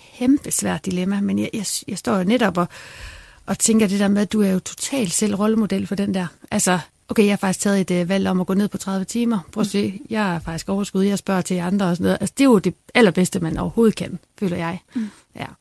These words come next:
Speaker 2: Jeg kan heller ikke lade være med at tænke på, om der kan være noget i det her med, øhm, altså hvis man lægger lidt, øh, færre timer eller lidt mindre energi i et projekt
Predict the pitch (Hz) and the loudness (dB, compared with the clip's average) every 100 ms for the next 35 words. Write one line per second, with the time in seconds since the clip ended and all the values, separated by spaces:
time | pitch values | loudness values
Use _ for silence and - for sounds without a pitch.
0 | _ _ - - - - 240 294 277 254 | _ _ -20 -20 -10 -4 0 2 2 2
1 | 240 214 208 190 226 214 214 202 196 185 | 4 4 4 2 0 2 0 2 0 0
2 | 202 196 196 220 214 226 196 190 196 190 | -2 0 2 2 4 2 0 -4 -2 0
3 | 190 196 190 180 180 190 - - - - | 0 0 -2 -2 -4 -8 -14 -20 -20 -6
4 | 208 202 196 202 196 185 185 185 180 180 | -2 0 0 0 0 0 0 0 0 0
5 | 196 196 233 - 185 175 - - 208 202 | 0 0 -2 -4 -4 -4 -6 -4 -2 0
6 | 240 - - 202 208 220 214 - - 240 | -2 -2 -2 0 0 0 -4 -10 -6 -2
7 | 233 240 254 233 190 180 220 220 202 190 | 0 0 0 -2 -2 -2 -2 -2 -4 -6
8 | - 98 - 214 - | -8 -8 -4 -2 -4